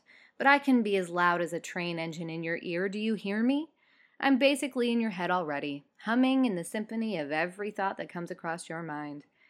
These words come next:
Now you see the world as I see it. I've infiltrated your lens and we can now share a reality. Isn't that what reality is? An agreed upon perception of the world? That must be truth, right?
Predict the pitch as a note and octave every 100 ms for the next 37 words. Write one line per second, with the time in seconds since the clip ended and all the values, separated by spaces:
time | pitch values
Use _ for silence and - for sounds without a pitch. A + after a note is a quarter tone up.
0 | _ _ - G#3 B3 C4+ C4+ C4+ C4 B3+
1 | C4 B3 A#3+ A#3 C4 C4 - D#3 - -
2 | F#3 F#3 A3 A3+ A3 - A3 A3 F#3+ F3
3 | F3+ F#3+ F#3 E3 E3+ F#3 D#3+ D#3 D#3 -
4 | G3 F#3 G3 - F3+ E3+ E3 F3 D#3 D3+
5 | - _ _ _ _ B3+ A3+ C4+ C#4+ C#4
6 | A#3+ G#3 G#3 G3+ G3+ F#3+ E3+ D#3+ F3 A3+
7 | - _ _ - G3+ F#3 F3+ F3+ F#3+ F#3+
8 | F3+ F3+ F#3 - D3+ - F#3 E3+ D#3 D3
9 | D3 D3+ G3+ _ _ _ - G#3 G#3 G#3
10 | G#3+ - F3 - F3+ D#3 - E3 G#3